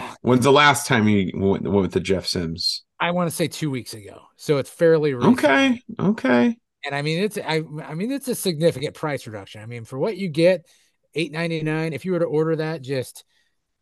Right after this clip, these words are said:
Speaker 1: handpicking those things off the menu individually, you're looking at, like, fourteen dollars. So
Speaker 2: Yeah.
Speaker 1: it's a, it's a big savings.
Speaker 2: Well, and I think we need to shout out, we've had a couple of Common fans,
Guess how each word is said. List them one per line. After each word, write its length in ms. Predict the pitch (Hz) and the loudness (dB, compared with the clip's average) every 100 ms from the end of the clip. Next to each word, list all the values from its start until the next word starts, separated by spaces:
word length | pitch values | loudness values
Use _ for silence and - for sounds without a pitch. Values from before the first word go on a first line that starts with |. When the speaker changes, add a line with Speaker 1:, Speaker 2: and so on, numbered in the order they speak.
| _ _ _ - | _ _ _ -10
Speaker 1:
handpicking 600 | 127 147 139 151 143 127 | -4 -4 -2 -6 -4 -6
those 240 | 135 139 | -4 -4
things 220 | 143 135 | -6 -6
off 140 | 135 127 | -6 -6
the 80 | 120 | -8
menu 320 | 123 135 127 | -8 -6 -8
individually, 640 | 127 110 123 127 139 147 - _ | -8 -6 -6 -4 -4 -4 -6 _
you're 100 | 185 | 0
looking 160 | 190 156 | 2 2
at, 60 | 123 | -2
like, 140 | 120 | -4
fourteen 420 | - 131 - 113 | -4 -6 -6 -12
dollars. 460 | 101 92 - - _ _ _ | -12 -14 -20 -20 _ _ _
So 100 | 117 | 4
Speaker 2:
Yeah. 180 | 147 180 | 6 4
Speaker 1:
it's 140 | 117 | 0
a, 140 | 160 147 | -4 -4
it's 120 | - | -4
a 40 | 151 | 0
big 180 | 247 | 0
savings. 560 | - 180 120 - _ - _ - | 2 0 -2 -8 _ -20 _ 2
Speaker 2:
Well, 200 | 147 175 | 4 6
and 100 | 180 | 6
I 60 | |
think 240 | 180 214 202 | 6 4 6
we 80 | 143 | 6
need 180 | 135 117 | 4 2
to 80 | |
shout 280 | 101 127 117 | 2 6 8
out, 180 | 117 104 | 8 6
we've 160 | 123 139 | 4 6
had 120 | 120 | 4
a 60 | |
couple 300 | - 117 117 | 2 0 4
of 80 | 104 | 2
Common 320 | - 104 95 | 4 2 2
fans, 540 | 95 101 92 92 90 | 2 0 2 0 -2